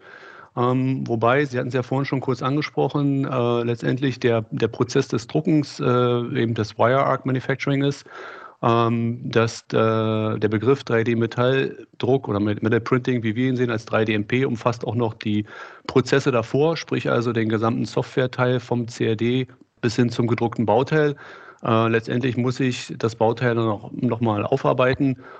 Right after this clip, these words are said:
und muss eine entsprechende cam-Programmierung, äh, vor den eigentlichen Druck setzen und das gehört dazu. Deswegen,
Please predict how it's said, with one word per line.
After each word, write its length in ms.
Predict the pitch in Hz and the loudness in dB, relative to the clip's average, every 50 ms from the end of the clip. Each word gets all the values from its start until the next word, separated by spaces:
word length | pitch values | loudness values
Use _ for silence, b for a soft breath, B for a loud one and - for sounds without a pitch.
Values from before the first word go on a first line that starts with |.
| B B B | B B B
und 180 | 135 117 113 | -2 0 2
muss 160 | 117 123 123 | 2 0 0
eine 80 | 123 120 | 0 -2
entsprechende 360 | 113 - - 123 110 120 120 | -2 0 -2 -2 0 0 -2
cam-Programmierung, 1080 | 110 - 123 123 123 - 135 123 123 120 117 123 131 123 127 123 117 117 113 113 110 113 | 0 0 0 0 2 0 0 0 0 0 0 -2 0 0 2 2 2 2 0 -2 -2 -2
äh, 260 | - - 113 110 110 | -4 -4 -2 -2 -2
vor 240 | 104 - - 123 123 | -4 -2 -2 -2 0
den 140 | 123 120 - | 0 0 -2
eigentlichen 280 | - 120 117 - 120 107 | -2 -4 -4 -4 -4 -2
Druck 200 | - 120 120 - | -2 -4 -6 -2
setzen 320 | - 131 123 123 - 127 | -4 -4 -4 -2 -2 -4
und 100 | 117 107 | -2 0
das 140 | 120 110 - | -2 -4 -2
gehört 300 | - 98 101 117 117 117 | -4 0 0 0 0 0
dazu. 320 | 110 107 - - 127 123 | -4 -4 -4 -4 -2 0
Deswegen, 540 | 120 120 110 - - 113 110 110 110 110 110 | 0 0 -2 0 0 0 2 2 2 0 -2